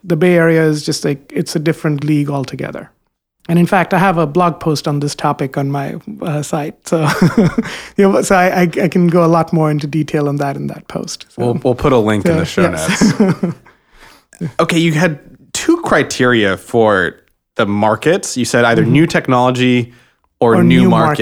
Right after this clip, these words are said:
Speaker 1: market.
Speaker 2: What's a new market?
Speaker 1: I define a new market as a market in which money hasn't been changing hands at scale before.
Speaker 2: Okay.
Speaker 1: Okay. So I'll give you some examples. Lyft is one of my portfolio companies,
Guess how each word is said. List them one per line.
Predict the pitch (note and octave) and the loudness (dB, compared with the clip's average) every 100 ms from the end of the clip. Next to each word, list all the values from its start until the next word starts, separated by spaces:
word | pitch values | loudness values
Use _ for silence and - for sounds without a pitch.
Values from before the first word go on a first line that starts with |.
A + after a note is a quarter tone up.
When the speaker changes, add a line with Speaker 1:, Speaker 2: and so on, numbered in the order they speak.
| G#2 | -2
Speaker 1:
market. | - - | -4 -6
Speaker 2:
What's | A#4 C#4+ | 0 2
a | |
new | D3 C3+ | 4 4
market? | G2+ F2 - A#1+ G1+ - _ _ - | 2 0 -4 -8 -8 -14 _ _ -2
Speaker 1:
I | A#3 | 0
define | A#3+ - E4 F4 | 0 0 0 2
a | B3+ | 4
new | A#3 | 4
market | G#3+ F#3+ G#3+ G#3+ G3 | 4 2 2 2 0
as | - F#3+ F3+ E3+ | 2 2 2 2
a | |
market | E3+ F3 G3+ G#3 G3 - | 2 2 2 0 0 0
in | F#3 F3 | 0 2
which | F3 F3 F3 - - F#4+ _ - | 2 0 -2 -8 -8 -12 _ -2
money | G3 G#3 A3 | 2 4 4
hasn't | E3+ F#3+ G3 F#3 | 2 0 0 0
been | F3+ E3+ | 0 0
changing | - F3 E3+ E3+ | 0 0 2 0
hands | D3+ D#3 D#3 D#3+ D3+ | 0 0 0 -2 -4
at | - D3 | -8 -10
scale | - - D#3+ D3+ D3 C3+ | -10 -4 0 0 0 -4
before. | C#3+ - - - - _ _ _ - | -8 -10 -12 -12 -14 _ _ _ -8
Speaker 2:
Okay. | A#2 D3 D4 - - | -2 -2 -2 -8 -14
Speaker 1:
Okay. | D3+ D3 C#3+ - - - _ _ _ | -10 -8 -10 -14 -20 -20 _ _ _
So | E3+ | -2
I'll | F3+ | 0
give | G#3+ | 2
you | A3+ G#3+ | 2 2
some | G3+ F3+ | 2 0
examples. | D3 D#3+ D#3+ D#3+ - - F3 - - - | 0 0 0 0 -4 -8 -8 -12 -10 2
Lyft | G#3 A3+ - | 2 2 0
is | F3+ | 0
one | F3 E3+ | 2 2
of | |
my | E3 D#3 | 2 0
portfolio | D3 D3+ - D#3+ D3+ D3 | 0 -2 0 0 2 0
companies, | C#3+ C#3 C#3+ D3+ F#3 - | -2 -2 -2 -2 -4 -8